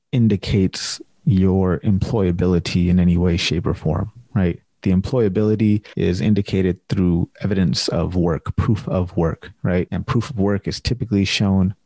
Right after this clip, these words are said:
during projects or done during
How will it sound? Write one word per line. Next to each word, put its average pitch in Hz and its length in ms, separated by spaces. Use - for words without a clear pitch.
during 90 540
projects 127 680
or 120 520
done 104 400
during 98 480